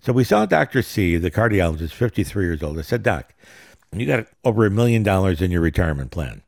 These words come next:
Let's take two hundred thousand dollars of that out of the market." And he fringes. He goes, "Uh, not out of the market." I said, "Yeah, out of the market.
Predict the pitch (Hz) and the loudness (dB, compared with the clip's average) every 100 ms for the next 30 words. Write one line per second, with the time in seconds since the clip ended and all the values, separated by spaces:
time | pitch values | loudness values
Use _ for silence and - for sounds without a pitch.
0 | _ - 143 - 135 104 - 170 160 147 | _ -4 -4 0 -2 0 2 4 4 2
1 | 120 113 101 95 90 90 92 85 78 71 | 2 2 0 -2 -2 0 0 -2 -2 -4
2 | 71 73 80 110 120 101 76 - 82 73 | -4 -4 0 2 2 2 -2 -4 -8 -6
3 | 80 73 - - 101 85 69 76 71 60 | -6 -6 -6 -4 -2 -2 -6 -6 -8 -6
4 | 82 87 80 71 78 78 71 67 58 73 | -6 -4 -4 -6 -6 -6 -8 -10 -12 -12
5 | 76 - - - _ _ - 73 76 71 | -12 -16 -20 -20 _ _ -16 -10 -10 -8
6 | 80 95 113 85 65 - - | -6 -4 -4 -6 -8 -10 -12